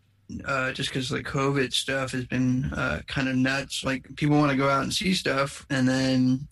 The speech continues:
I've had either two different types of people. Either they come out and they're, like, looking like they're about to jump into surgery. You know, they got, like, masks and gloves and, like, scrubs on, and I'm like, "Oh my God." And then I've,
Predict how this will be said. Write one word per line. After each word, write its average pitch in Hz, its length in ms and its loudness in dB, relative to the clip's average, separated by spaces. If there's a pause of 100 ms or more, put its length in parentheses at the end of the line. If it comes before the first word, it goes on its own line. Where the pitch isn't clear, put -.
I've 131 200 -4
had 139 260 0
either 139 420 0 (1000)
two 185 140 2
different 160 280 2
types 147 220 0
of 135 80 -2
people. 131 260 -2
Either 139 360 2
they 135 180 0
come 156 220 2
out 147 280 2 (460)
and 131 120 0
they're, 131 160 0
like, 131 260 -4 (100)
looking 147 300 0
like 139 180 -2
they're 131 140 0
about 131 240 -4
to 127 140 -6 (200)
jump 131 280 -2
into 131 320 -4
surgery. 139 640 -2 (220)
You - 120 -6
know, 131 80 0
they 131 100 -2
got, 139 120 -4
like, - 140 -6
masks 139 520 -2
and 131 180 -8
gloves 139 640 -2
and, - 160 -6
like, 123 240 -6
scrubs 135 560 -2
on, 135 280 0
and 117 120 -4
I'm 120 120 -4
like, - 220 -8
"Oh 110 220 -4
my - 160 -10 (120)
God." 117 280 -4 (500)
And 131 120 -2
then 131 200 -2
I've, 127 200 -8